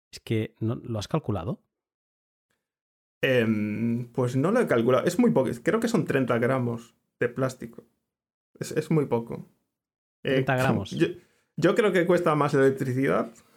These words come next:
Speaker 2: que el, que lo que es el plástico. El plástico es muy poquito. Muy poquito.
Speaker 1: Sí. Mira,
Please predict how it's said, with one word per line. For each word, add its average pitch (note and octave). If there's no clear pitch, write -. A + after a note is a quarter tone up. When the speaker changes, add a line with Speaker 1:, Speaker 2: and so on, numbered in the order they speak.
Speaker 2:
que B2
el, A#2
que C3
lo B2+
que C3
es D3+
el A#2
plástico. C3
El A#2
plástico -
es E3+
muy D#3
poquito. -
Muy D#3
poquito. B2+
Speaker 1:
Sí. A2+
Mira, A2+